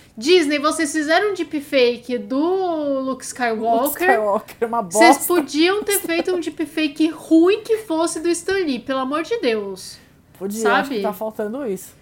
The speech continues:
Speaker 1: Eu acho que tem, ou tem que aparecer uma foto dele no, num fundo aí como, sei lá, emp-,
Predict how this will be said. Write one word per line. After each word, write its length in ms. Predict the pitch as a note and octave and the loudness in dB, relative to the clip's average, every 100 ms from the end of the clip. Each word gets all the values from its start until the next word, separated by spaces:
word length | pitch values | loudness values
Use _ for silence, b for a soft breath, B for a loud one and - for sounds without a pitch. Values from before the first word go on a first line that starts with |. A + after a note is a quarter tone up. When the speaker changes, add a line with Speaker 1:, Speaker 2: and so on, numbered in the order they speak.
| - | -6
Speaker 1:
Eu 120 | B3+ | 0
acho 180 | C#4 D4 | 0 0
que 100 | F4 | -2
tem, 200 | E4 D#4 | -2 -2
ou 180 | C4+ D#4+ | -2 0
tem 140 | F#4+ | -2
que 60 | F4+ | -2
aparecer 500 | F4+ E4+ D#4+ D#4 D4+ | 0 0 -2 -4 -4
uma 120 | C#4+ | -6
foto 280 | C#4+ C#4+ D4 | -6 -6 -4
dele 300 | B3+ C4+ C#4 | 0 0 0
no, 240 | C4+ C4+ | -4 -6
num 200 | C4 C4 | -8 -8
fundo 440 | A#3+ - C4 C4 C4 | -12 -12 -10 -6 -4
aí 160 | B3+ | -4
como, 440 | B3+ C4+ B3 B3+ B3 | -4 -6 -6 -6 -6
sei 200 | B3 C#4 | -4 -4
lá, 500 | A#3 A#3+ A#3 G3 b b b b b b _ | 0 0 0 -4 b b b b b b _
emp-, 180 | A#3+ A3 | -10 -6